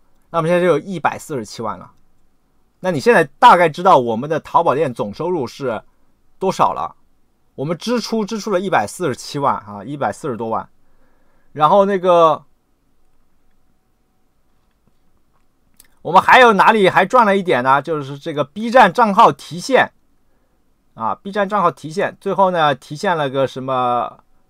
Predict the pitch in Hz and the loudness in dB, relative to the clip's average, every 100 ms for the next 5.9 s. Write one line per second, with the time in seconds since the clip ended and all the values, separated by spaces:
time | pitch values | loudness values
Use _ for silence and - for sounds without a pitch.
0 | _ _ _ 139 139 160 208 175 - 107 | _ _ _ -4 2 4 4 2 -2 -4
1 | 123 - _ _ _ _ 113 110 123 170 | -4 -6 _ _ _ _ -10 -10 -6 -6
2 | 175 175 160 220 220 202 151 208 214 202 | -6 -6 -6 -4 4 4 4 -4 -2 0
3 | - 190 156 143 170 160 147 131 - _ | 2 2 2 -6 -10 -8 -4 -4 -6 _
4 | _ _ _ _ _ _ 185 180 208 226 | _ _ _ _ _ _ -8 -2 0 2
5 | 220 226 202 170 180 196 185 208 143 | 2 2 0 -2 -2 -4 0 0 0